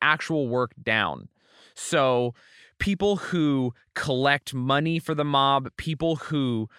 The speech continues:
threaten people for money, people who kill people for money, people who rob other criminals for money, they are usually contracted by this crime middle class. So I was essentially the lowest class of criminal,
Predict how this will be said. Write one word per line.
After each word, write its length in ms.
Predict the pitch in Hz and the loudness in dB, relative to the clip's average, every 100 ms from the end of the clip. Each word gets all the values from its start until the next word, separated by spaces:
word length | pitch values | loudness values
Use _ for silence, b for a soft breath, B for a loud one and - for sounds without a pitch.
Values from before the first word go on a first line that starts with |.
| b | b
threaten 480 | b - 151 147 165 | b -2 0 0 -2
people 380 | - 170 156 160 | -4 -4 -2 -4
for 160 | - 156 | -2 -2
money, 380 | 147 143 143 | 0 -2 -2
people 320 | 131 160 147 156 | -4 -6 -4 -4
who 120 | 139 | -4
kill 360 | - 156 156 156 | -4 0 0 0
people 340 | 160 139 143 | -4 -4 -4
for 140 | 127 | -4
money, 380 | 139 131 127 127 | -2 0 0 -2
people 360 | 117 160 156 165 | -4 -6 -4 -4
who 380 | - 151 131 123 B B B B | -2 -2 -2 -4 B B B B
rob 640 | 101 113 127 139 143 - - | -4 0 4 4 2 0 0
other 320 | 135 147 156 | 0 2 0
criminals 460 | - 156 147 139 127 | -2 -4 -2 -2 -4
for 140 | - | -6
money, 240 | 135 131 127 | -4 -4 -2
they 180 | 170 | 0
are 160 | 208 185 | 0 0
usually 640 | 147 139 208 175 165 151 | -2 0 0 0 -2 -4
contracted 880 | - 147 143 143 - 127 120 123 107 | -4 -2 0 0 0 0 0 -4 -4
by 260 | 113 117 117 | 0 2 2
this 240 | 110 - - | -2 -8 -14
crime 480 | - 135 120 120 117 | -6 0 0 0 -2
middle 220 | 113 107 | -4 -4
class. 640 | - 98 80 - - - _ B B B | -2 -2 -2 -6 -16 -18 _ B B B
So 500 | - 160 139 135 131 - | -2 2 4 4 0 2
I 260 | 143 156 | 4 4
was 640 | 160 147 143 131 127 127 - - | 4 2 4 4 2 -2 -6 -8
essentially 720 | 135 156 143 - 127 127 123 | -2 -2 -2 -2 -2 -2 -2
the 160 | 127 | -2
lowest 760 | 123 113 120 127 135 135 - - | -2 0 2 2 2 0 -4 -12
class 440 | - 131 123 117 | 0 4 4 2
of 140 | 110 - | -4 -6
criminal, 560 | 139 123 123 143 202 | -4 -2 0 -2 -4